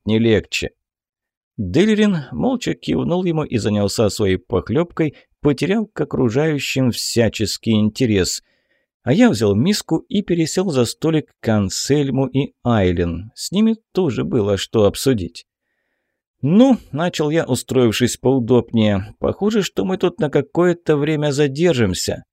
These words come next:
«Надолго?» — тут же поинтересовался Ансельм, отодвинув полупустую тарелку в сторону и скрестив на груди руки.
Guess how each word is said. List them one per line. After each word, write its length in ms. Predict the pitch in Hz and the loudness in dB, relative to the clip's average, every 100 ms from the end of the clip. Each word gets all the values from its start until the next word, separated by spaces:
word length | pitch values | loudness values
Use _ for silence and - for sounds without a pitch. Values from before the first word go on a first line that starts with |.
| _ _ _ _ _ _ _ _ _ | _ _ _ _ _ _ _ _ _
«Надолго?» — 1000 | 107 107 123 107 127 123 127 135 160 170 - _ _ _ - | 0 2 2 4 6 6 4 0 -2 -4 -10 _ _ _ -4
тут 200 | 196 190 | -2 0
же 100 | 208 | -2
поинтересовался 1080 | - 190 135 135 123 - 127 120 110 - - | 0 -4 -2 0 0 2 2 2 2 -2 -4
Ансельм, 680 | 107 92 87 - 175 196 175 | -2 -2 -4 -4 -2 -2 -4
отодвинув 600 | 135 127 156 208 185 123 | -6 -6 -4 -2 -2 -4
полупустую 720 | - 123 113 117 - - 117 101 | 2 2 4 0 -2 0 2 0
тарелку 640 | - 113 110 101 - 95 | 0 2 2 2 0 -2
в 60 | - | -2
сторону 480 | - 170 190 170 | -6 -4 -2 -2
и 160 | - 147 | -2 -6
скрестив 640 | - 117 123 - - 135 | -4 -2 -2 -4 -2 0
на 200 | 110 110 | 2 2
груди 340 | 107 107 107 127 | 0 -2 0 0
руки. 480 | 131 98 101 90 | 0 0 -2 -4